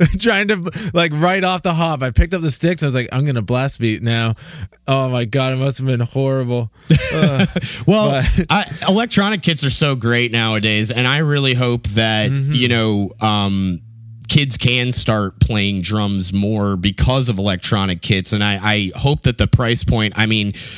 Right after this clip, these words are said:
Speaker 2: um, I've been following it kind of, uh, but I, I've bought, like, all my electronic stuff used, um, and, and just assembled it myself.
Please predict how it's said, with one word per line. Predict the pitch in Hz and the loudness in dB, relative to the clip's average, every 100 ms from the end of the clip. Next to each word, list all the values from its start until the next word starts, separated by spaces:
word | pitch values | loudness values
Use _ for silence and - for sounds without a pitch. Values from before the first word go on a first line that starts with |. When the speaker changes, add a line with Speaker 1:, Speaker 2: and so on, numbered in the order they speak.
| - - - - _ | -16 -16 -18 -20 _
Speaker 2:
um, | 117 117 110 110 101 98 - _ - | 0 2 0 0 -2 -2 -8 _ -2
I've | 165 | 0
been | 165 | 2
following | 120 135 139 131 | 0 0 0 0
it | 117 92 | -2 -2
kind | 120 120 113 | 0 2 2
of, | 101 95 90 - - | 0 0 -2 -8 -2
uh, | 104 101 95 90 87 | 0 2 2 0 -2
but | 107 113 | -2 0
I, | 127 127 | 2 0
I've | 110 127 120 92 | 0 0 -2 0
bought, | 120 120 113 | 2 2 -2
like, | 110 104 98 85 - - | 0 2 0 -4 -12 -8
all | - 123 | 0 0
my | 123 | 2
electronic | 120 113 - 113 107 | 0 0 0 0 0
stuff | - 107 95 | 0 -2 0
used, | 92 104 110 117 120 - - - | 0 2 4 2 0 -2 -4 -4
um, | - 107 101 98 95 | -2 0 2 0 -2
and, | 110 107 | -2 0
and | 110 | -2
just | 104 107 | -2 -2
assembled | 101 117 110 107 | -2 0 0 -2
it | 95 | -2
myself. | 95 - 110 107 113 - - | -2 0 0 0 -2 -8 -16